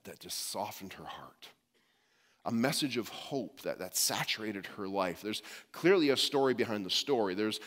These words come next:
there's some encounter, some teaching, some experience she had with Jesus prior to this day that clearly softened her heart and saturated her life,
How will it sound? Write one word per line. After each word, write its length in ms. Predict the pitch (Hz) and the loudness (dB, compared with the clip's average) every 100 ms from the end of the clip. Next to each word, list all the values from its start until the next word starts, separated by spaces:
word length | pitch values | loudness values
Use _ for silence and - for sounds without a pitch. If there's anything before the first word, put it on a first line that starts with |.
| - - | -12 2
there's 180 | 131 | 4
some 140 | - 156 | 6 6
encounter, 580 | 131 - 165 156 - - | 4 2 4 4 4 0
some 220 | - 113 | 0 -2
teaching, 560 | - 165 156 - 123 | 0 0 2 2 2
some 180 | 110 135 | 0 0
experience 460 | 117 - 143 151 135 | 2 0 4 4 4
she 100 | 131 | 4
had 80 | 123 | 4
with 80 | |
Jesus 300 | 110 127 113 | 4 0 0
prior 400 | - - 113 135 | -6 2 6 6
to 120 | 123 120 | 4 -2
this 200 | 110 - | -2 0
day 220 | 113 107 | 0 0
that 200 | 104 - | -2 -6
clearly 400 | - 151 147 127 | 0 2 2 2
softened 460 | - 127 123 127 | 2 0 0 -6
her 60 | 113 | -8
heart 260 | 107 113 101 | 0 0 0
and 120 | 98 | -4
saturated 520 | 113 123 - 117 107 | -2 -2 -2 -4 -4
her 120 | 104 | -8
life, 440 | 87 90 87 - | -8 -6 -8 -12